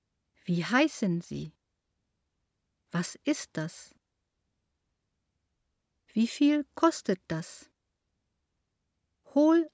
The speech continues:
eine Flasche Wein. Wie komme ich zum Bahnhof? Zur Uni? Zu dir?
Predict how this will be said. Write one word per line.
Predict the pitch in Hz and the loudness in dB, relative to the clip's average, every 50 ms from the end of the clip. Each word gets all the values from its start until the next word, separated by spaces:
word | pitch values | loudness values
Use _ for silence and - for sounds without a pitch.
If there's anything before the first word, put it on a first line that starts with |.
| _ | _
eine | - 180 175 165 170 | -2 -2 -2 -2 -2
Flasche | - - - 175 170 180 - 247 240 214 185 | -6 -6 -6 -4 -4 -2 -2 -2 -2 -2 -2
Wein. | 170 160 156 147 143 156 156 _ _ _ _ _ _ _ _ _ _ _ _ _ _ _ _ _ _ _ _ _ _ _ _ _ _ _ _ _ _ _ _ _ _ _ _ _ _ _ _ _ _ - | -2 -2 -2 -2 -4 -4 -6 _ _ _ _ _ _ _ _ _ _ _ _ _ _ _ _ _ _ _ _ _ _ _ _ _ _ _ _ _ _ _ _ _ _ _ _ _ _ _ _ _ _ -2
Wie | 208 220 262 320 339 - | 2 2 4 4 2 0
komme | - - 269 254 254 247 254 233 | -2 2 6 8 8 8 8 6
ich | - 185 - - | 2 -2 -6 -8
zum | - - - 208 190 185 - _ _ _ | -10 -4 -2 -2 -2 -4 -6 _ _ _
Bahnhof? | - 247 262 277 285 269 226 185 170 160 156 151 - - - - - _ _ _ _ _ _ _ _ _ _ _ _ _ _ _ _ _ _ _ _ _ _ _ | 4 4 6 8 8 6 6 4 0 -6 -6 -8 -10 -18 -20 -20 -20 _ _ _ _ _ _ _ _ _ _ _ _ _ _ _ _ _ _ _ _ _ _ _
Zur | - - - 214 202 190 - - | -8 -2 0 2 2 2 2 4
Uni? | 247 269 254 214 170 156 170 180 - _ _ _ _ _ _ _ _ _ _ _ _ _ _ _ _ _ _ _ _ _ _ _ | 8 8 8 8 6 2 -4 -10 -14 _ _ _ _ _ _ _ _ _ _ _ _ _ _ _ _ _ _ _ _ _ _ _
Zu | - - - 233 214 190 | -8 -4 0 0 0 0
dir? | - - 233 240 254 214 180 170 165 | 2 4 6 6 6 6 4 0 -4